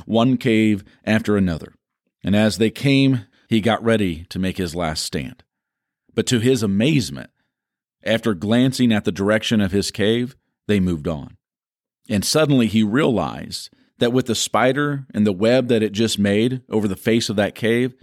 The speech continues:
it seemed to appear that no one had entered into it. And so he prayed to the Lord, "Lord, forgive me. I had forgotten that in you,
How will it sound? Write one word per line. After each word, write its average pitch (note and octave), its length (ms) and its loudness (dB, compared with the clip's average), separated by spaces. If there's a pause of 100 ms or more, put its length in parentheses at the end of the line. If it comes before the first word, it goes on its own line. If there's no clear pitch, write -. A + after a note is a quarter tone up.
(260)
it C3+ 180 0
seemed C#3+ 360 2
to A#2 100 0
appear C3 400 0
that G2 120 -2
no A#2 140 4
one G#2 220 2
had F#2+ 200 -4
entered F#2 300 -2
into F#2 320 -4
it. - 80 -18 (460)
And A2 100 -4
so B2 140 2
he A2+ 80 4
prayed C3 300 0
to A#2 80 -8
the C3 100 2
Lord, F2+ 380 -2 (460)
"Lord, B2 360 2
forgive A2 400 -2
me. C#2+ 240 -14 (360)
I A2+ 120 0
had A#2+ 120 0
forgotten A2+ 540 0
that G2+ 160 2
in F#2+ 180 2
you, C3+ 440 2